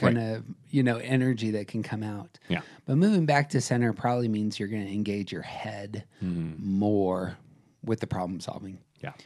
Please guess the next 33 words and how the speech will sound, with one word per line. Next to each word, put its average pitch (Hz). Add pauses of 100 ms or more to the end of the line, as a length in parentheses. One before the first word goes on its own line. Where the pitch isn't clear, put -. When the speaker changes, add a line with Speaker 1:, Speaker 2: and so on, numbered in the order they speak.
(400)
Speaker 2:
There's 127
a, 127
there 135
is 110
a 107
time 113
and 104
a 92
place 139
in 101
stress 101
for, 101 (640)
for 117
the 104
positive 98
spin. -
And 113
that 143
can 208
come 175
out 147
of 113
fives 120
actually 110
in 98
a 98
very 95
helpful 107
way, 95
I've 92
found. 95 (300)
Speaker 1:
Right. 82 (400)
Speaker 2:
But 101